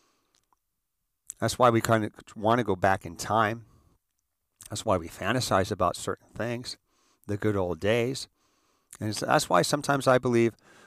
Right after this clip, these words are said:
when bad things kind of happen to us or against us, and when things aren't so bad, we're more appreciative.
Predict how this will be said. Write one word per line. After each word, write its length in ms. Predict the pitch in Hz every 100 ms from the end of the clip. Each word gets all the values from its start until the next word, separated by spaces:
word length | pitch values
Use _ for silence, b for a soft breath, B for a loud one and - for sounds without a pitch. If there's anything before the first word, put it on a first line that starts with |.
| b -
when 140 | 107
bad 260 | 139 156 -
things 240 | 160 -
kind 180 | 131 131
of 80 | 113
happen 240 | 131 113
to 200 | - 131
us 160 | 139 -
or 60 | 104
against 420 | 98 123 - -
us, 240 | 50 - _ _ _ _ _ _ _ _ _ _ _ _ _ _ _ _
and 80 | -
when 100 | 110
things 220 | 127 117
aren't 180 | 117 117
so 120 | -
bad, 360 | 95 120 139 98
we're 180 | 117 131
more 220 | 123 135
appreciative. 680 | 104 - 143 - - -